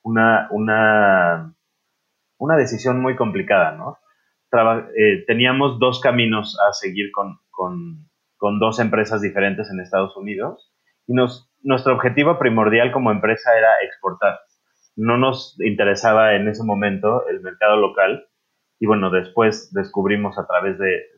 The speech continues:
de muchos errores que, que había que enfocarse también en México. Y teníamos esta, esta decisión entre fabricar para una empresa en Estados Unidos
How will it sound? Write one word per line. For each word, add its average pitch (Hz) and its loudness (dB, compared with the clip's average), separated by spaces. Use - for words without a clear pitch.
de 92 -2
muchos 113 -10
errores 104 -2
que, 104 2
que 110 2
había 107 4
que 117 -2
enfocarse 101 -4
también 92 -2
en 95 -6
México. - -14
Y 123 -6
teníamos 147 2
esta, 156 2
esta 117 0
decisión 117 0
entre 107 -2
fabricar 139 2
para 131 4
una 120 0
empresa 113 -2
en 107 -2
Estados 104 -2
Unidos 101 -10